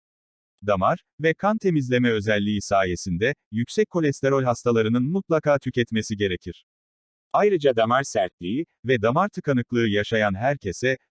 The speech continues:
ısırgan otu tüketmesi tavsiye edilir. Isırgan otu, solunum yolu hastalıklarında şifa kaynağıdır.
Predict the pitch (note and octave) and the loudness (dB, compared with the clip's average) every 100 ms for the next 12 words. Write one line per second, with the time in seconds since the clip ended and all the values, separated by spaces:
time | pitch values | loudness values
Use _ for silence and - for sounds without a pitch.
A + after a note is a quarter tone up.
0 | - - F3+ F3 F#3+ D#3 E3+ D3 C#3 C3+ | -10 -4 -2 0 0 0 -4 -4 -2 -2
1 | C3 B2+ C#3+ B2+ A2 - A#2 G2+ F2 F2+ | -2 -4 -2 0 0 0 0 0 -2 -8
2 | E2 - _ _ _ _ _ _ - C#3 | -12 -18 _ _ _ _ _ _ -12 -6
3 | E3 D#3+ E3 F#2+ - D3 F#3+ _ - D#3 | -4 0 0 0 -2 -4 -4 _ -4 -2
4 | E3 G#3 F3+ C3+ A#2 A#2+ - B2 B2 B2 | 0 0 0 0 0 0 0 0 2 0
5 | B2 C3+ D3 C#3+ C#3 C3+ B2+ G#2+ G2 F#2 | 2 0 -2 -2 0 0 2 0 0 -2
6 | E2+ E2 | -6 -12